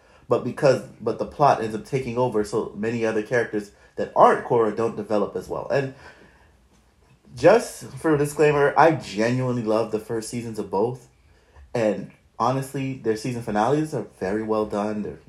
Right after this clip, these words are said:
very well paced. But when it comes down to it, it's like there's very different, there's very many differences. And I was saying this today,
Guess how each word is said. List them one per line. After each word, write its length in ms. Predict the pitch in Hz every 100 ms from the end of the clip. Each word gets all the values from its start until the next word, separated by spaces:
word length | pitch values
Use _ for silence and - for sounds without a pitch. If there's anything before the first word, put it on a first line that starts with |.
| -
very 200 | - 85
well 140 | 85 -
paced. 520 | - 170 131 127 - _ _ - - - -
But 440 | 107 98 92 - _ _ _
when 160 | 107 107
it 80 | 107
comes 220 | 135 117
down 340 | 110 139 175
to 140 | 190 185
it, 240 | 185 -
it's 180 | - 107
like 200 | 113 107
there's 200 | 127 127
very 280 | 107 110 107
different, 380 | 104 107 107 -
there's 200 | 117 113
very 220 | 110 107
many 180 | 104 98
differences. 440 | 120 120 107 -
And 180 | 85 110
I 80 | 113
was 120 | 113
saying 180 | 151 143
this 120 | 139
today, 380 | - 156 135 120